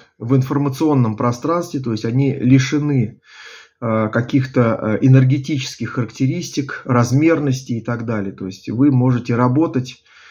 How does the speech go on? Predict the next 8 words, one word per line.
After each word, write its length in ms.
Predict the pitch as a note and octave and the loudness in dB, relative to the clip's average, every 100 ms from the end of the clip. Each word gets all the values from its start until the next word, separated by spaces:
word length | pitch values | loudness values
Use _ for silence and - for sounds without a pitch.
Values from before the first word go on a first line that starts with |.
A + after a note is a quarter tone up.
| - _ | -20 _
с 100 | - | -2
этими 280 | C#3 C3 B2+ | 0 2 0
полями, 520 | B2+ C3 C3+ E3+ D#3 C3 | 2 4 4 2 0 -2
и 280 | C3 B2+ | -2 -2
фактически 680 | A#2+ B2 A#2 - C3+ - - | 0 -4 -4 -8 -10 -10 -8
информация 800 | A#2 - B2 D3 D#3 C#3 A2+ G2+ - _ _ - B2+ | -4 2 2 4 2 -2 -6 -6 -10 _ _ -18 -4
передается 760 | C3 A#2+ B2+ B2+ D#3 D#3 - | -2 0 2 4 2 0 -2
мгновенно 880 | G#2+ G#2+ B2+ B2 C#3+ E3 D3 C3 A#2+ | -2 2 2 4 2 0 0 -2 -4